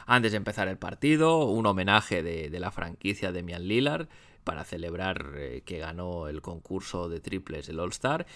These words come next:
y eso debió animar a Dame desde un principio porque ya empezó a tope. Eh, Damian Lillard, eh, desde el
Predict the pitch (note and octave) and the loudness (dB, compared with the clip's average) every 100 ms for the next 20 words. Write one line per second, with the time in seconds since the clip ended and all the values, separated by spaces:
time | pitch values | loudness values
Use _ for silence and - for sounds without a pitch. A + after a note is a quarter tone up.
0 | - - F#3 F#3+ C3+ C3 B2 A2+ A#2 A2+ | -10 2 4 6 8 8 6 8 8 8
1 | G2+ G2 G2+ A2 G#2+ F#2+ G#2 G2+ G#2+ G2+ | 8 6 4 2 2 0 0 0 0 0
2 | A2+ A#2 C#3 G#2 G#2+ G2 G2 G#2 G2 G2+ | 0 2 0 0 0 0 2 2 0 -4
3 | F#2+ F#2+ F2+ G#2+ G2 - - - - - | -4 -4 0 0 -2 -10 -16 -20 -18 -6
4 | G2+ F#2+ F2+ A2 G#2+ A2 C3+ D3+ D3+ - | -6 -4 -4 0 4 6 6 6 2 -8
5 | - - G1+ A1+ A#1+ - G#2+ A2 A2 | -20 -20 -16 -14 -14 -8 -4 2 2